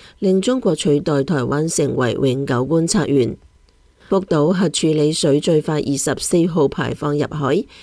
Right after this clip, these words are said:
日本漁業界反對。美國眾議院自由核心小組對支出法案提出要求。李強會見美中貿易訪問團，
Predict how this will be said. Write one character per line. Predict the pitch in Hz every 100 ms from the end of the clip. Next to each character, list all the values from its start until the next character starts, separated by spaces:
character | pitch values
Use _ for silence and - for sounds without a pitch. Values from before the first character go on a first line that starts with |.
| - -
日 | 190
本 | 196 180 247
漁 | 254 143 - 143
業 | - 147
界 | 143
反 | 143 127 147
對。 | 151 131 - _ _ _ _ _ _ _ -
美 | 175 202
國 | 208 185
眾 | 185 170
議 | 165 143
院 | 139 156
自 | 190 151
由 | 135 123
核 | 123 143
心 | - 196
小 | 202 -
組 | 135 139 127 151 - - -
對 | 143 143
支 | - 170
出 | 196
法 | 185 143 131
案 | 127 135
提 | 151
出 | 139 160
要 | 156 151
求。 | - 160 - _ _ _ _ _ _ - -
李 | 170 208
強 | 220 165
會 | 139 160 156
見 | - 170
美 | 135 127
中 | 151 202 208
貿 | 160
易 | 139 135
訪 | 120 151 131
問 | 160 143
團， | 180 139